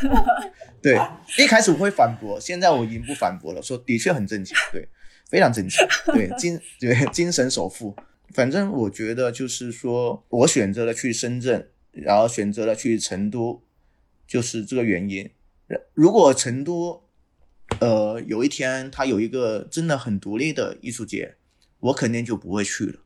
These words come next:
因为他们本地人可能会更懂他们。因为就好像现在起点，我是在广州，我们是广州出来的吧，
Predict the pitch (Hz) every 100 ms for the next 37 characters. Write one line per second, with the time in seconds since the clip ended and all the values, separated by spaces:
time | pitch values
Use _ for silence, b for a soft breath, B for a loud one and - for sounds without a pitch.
0 | _ _ - 131 151 - 165 147 123 123
1 | 120 - 101 104 151 117 113 98 107 -
2 | 143 147 127 113 - - 76 98 - _
3 | _ _ - 185 247 240 262 214 120 165
4 | 135 - - 190 143 - 139 123 101 -
5 | 110 104 - 131 110 98 104 - 117 123
6 | 190 180 110 131 131 170 175 - - _